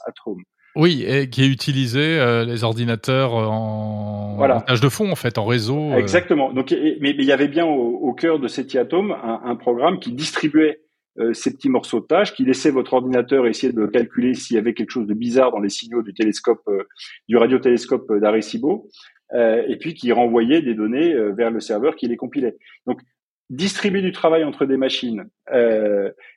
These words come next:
Speaker 1: euh, faire du chiffrement, euh, asymétrique, euh, euh, rendre, enfin, f-, f-, faire du hachage, c'est-à-dire, euh, créer des empreintes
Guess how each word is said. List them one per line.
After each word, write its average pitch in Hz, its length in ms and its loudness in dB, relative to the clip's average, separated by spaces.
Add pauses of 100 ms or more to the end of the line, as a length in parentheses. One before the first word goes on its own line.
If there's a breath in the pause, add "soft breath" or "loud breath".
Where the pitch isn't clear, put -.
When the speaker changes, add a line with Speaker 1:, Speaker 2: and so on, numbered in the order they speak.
(160)
Speaker 1:
euh, 104 680 -4
faire 170 200 4
du 165 120 -2
chiffrement, 165 840 0
euh, 123 220 4
asymétrique, 135 840 -6 (120)
euh, 107 500 -2 (440 soft breath)
euh, 107 180 -6
rendre, 139 460 4
enfin, 120 200 0
f-, - 200 -14 (200)
f-, 139 200 -10
faire 165 200 2
du 147 160 4
hachage, 143 400 0
c'est-à-dire, 123 520 -2
euh, 107 60 2
créer 160 260 -2
des 139 180 0
empreintes 147 320 -4